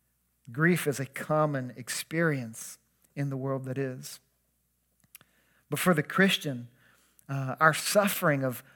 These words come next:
of vari-, our various, the, the varied forms of suffering that we can experience, it, for the Christian, that can be compounded because,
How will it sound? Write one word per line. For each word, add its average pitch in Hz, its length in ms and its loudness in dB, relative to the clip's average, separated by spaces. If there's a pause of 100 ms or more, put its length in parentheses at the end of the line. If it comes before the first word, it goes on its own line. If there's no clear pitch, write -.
(240)
of 139 300 -2 (260)
vari-, 175 480 6
our 160 140 8
various, 175 640 4
the, 147 300 2
the 147 160 2
varied 185 480 6
forms 175 400 2
of 147 80 -4
suffering 165 500 0
that 135 100 -2
we 147 120 -2
can 160 140 -2
experience, 151 680 -2
it, 151 100 -8 (720)
for - 140 -2
the 147 100 0
Christian, 165 520 4
that 165 200 4
can 202 300 4
be 170 160 4
compounded 156 920 0
because, 135 460 0